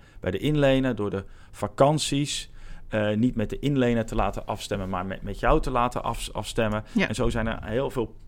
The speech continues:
Speaker 1: praktische dingen, die, of kleine dingetjes die je als uitlenende werkgever kunt doen om te laten zien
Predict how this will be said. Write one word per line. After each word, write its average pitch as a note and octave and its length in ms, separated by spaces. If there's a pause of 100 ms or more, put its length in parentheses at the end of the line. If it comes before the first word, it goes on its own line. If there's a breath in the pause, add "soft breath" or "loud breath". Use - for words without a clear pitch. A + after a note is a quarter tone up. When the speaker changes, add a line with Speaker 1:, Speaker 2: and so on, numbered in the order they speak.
Speaker 1:
praktische C#3 600
dingen, C3+ 380 (120)
die, A2+ 240
of - 260
kleine C3+ 420
dingetjes B2 480
die A2+ 140
je A2+ 120
als G#2 420 (440 soft breath)
uitlenende A2 600
werkgever G2+ 580
kunt G2 280
doen C3+ 320 (600 loud breath)
om G#2+ 180
te A2+ 120
laten G#2+ 320
zien D#3 480